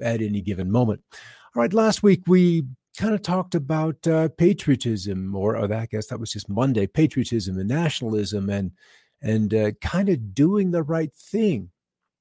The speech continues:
And if you're gonna do the right thing, y-, I suppose that doing the right thing, you've gotta, uh, be working for proper ends, the right goal. You know, what are we doing? Where are we, where are we going with our energy? Because we all have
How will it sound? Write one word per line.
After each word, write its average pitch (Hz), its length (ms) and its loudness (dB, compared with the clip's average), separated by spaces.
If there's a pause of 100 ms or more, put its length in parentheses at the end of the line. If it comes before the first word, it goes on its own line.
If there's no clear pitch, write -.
(420)
And 165 120 0
if 123 60 -2
you're 135 100 0
gonna 139 180 2
do 180 400 2
the 170 100 0
right 131 260 -2
thing, 185 600 0
y-, 139 440 -6
I 120 120 -6
suppose 175 580 2 (140)
that 135 260 0 (880)
doing 185 300 8
the 151 80 2
right 123 260 2
thing, 185 360 4
you've 127 120 0
gotta, 131 320 0 (480)
uh, 113 160 -12
be 120 220 2
working 127 400 2
for 123 320 0
proper 117 480 0
ends, 107 420 -4
the 104 140 -4
right 113 400 -2
goal. 110 400 4
You 95 60 -4
know, 95 100 -6
what 110 400 2
are 123 60 4
we 107 160 2
doing? 113 340 0
Where 110 300 0
are 131 60 2
we, 123 200 4
where 117 180 2
are 120 60 0
we 113 100 0
going 113 320 2
with 110 180 2
our 113 140 0
energy? 113 380 0
Because 92 260 -4
we 123 140 2
all 156 240 2
have 135 420 -2